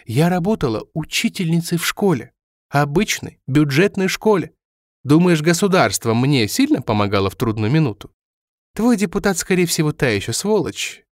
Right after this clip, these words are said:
и, возможно, заслужил срок, я его не знаю. А тебя знаю. Ты хороший.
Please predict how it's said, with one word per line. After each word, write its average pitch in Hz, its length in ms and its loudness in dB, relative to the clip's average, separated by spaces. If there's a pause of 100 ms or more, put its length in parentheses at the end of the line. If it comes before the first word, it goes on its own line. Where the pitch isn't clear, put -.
и, 120 100 0
возможно, 123 560 2
заслужил 170 520 0
срок, - 380 -4
я 185 200 2
его 180 140 0
не 190 120 0
знаю. 151 360 -4 (480)
А 156 100 0
тебя 190 280 0
знаю. 151 400 -2 (400)
Ты 156 100 2
хороший. - 560 -6